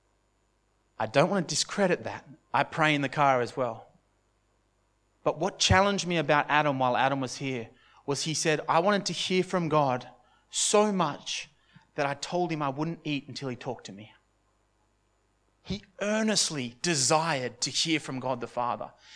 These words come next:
He earnestly desired, "God, I want what you want. I will put everything else aside to chase who you are." Do I think we all should do that? Not necessarily, no. But you've got to be,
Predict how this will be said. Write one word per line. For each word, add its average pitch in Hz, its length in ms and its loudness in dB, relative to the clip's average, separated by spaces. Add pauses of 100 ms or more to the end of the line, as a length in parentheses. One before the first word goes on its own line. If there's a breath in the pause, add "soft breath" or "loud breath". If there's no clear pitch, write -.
He 175 260 -6
earnestly 208 460 0
desired, 156 480 -2
"God, 147 200 4
I 180 180 4
want 165 200 0
what 151 220 -8
you 160 100 -4
want. 131 220 -8 (240 loud breath)
I 156 80 4
will 165 80 4
put 170 220 2 (100)
everything 175 420 0
else 151 220 -4
aside 131 380 -4
to 123 60 -14
chase 143 420 -6
who 127 120 -10
you 117 200 -8
are." 85 240 -8 (1300)
Do 185 180 2
I 196 40 6
think 190 220 -2
we 175 80 0
all 175 160 0
should 147 240 -8
do 143 200 0
that? - 300 -10 (640)
Not 156 160 4
necessarily, 123 600 -2
no. 110 200 -8 (600 soft breath)
But - 220 -4
you've 143 200 -8
got 175 300 0
to 156 180 -6
be, 127 220 -12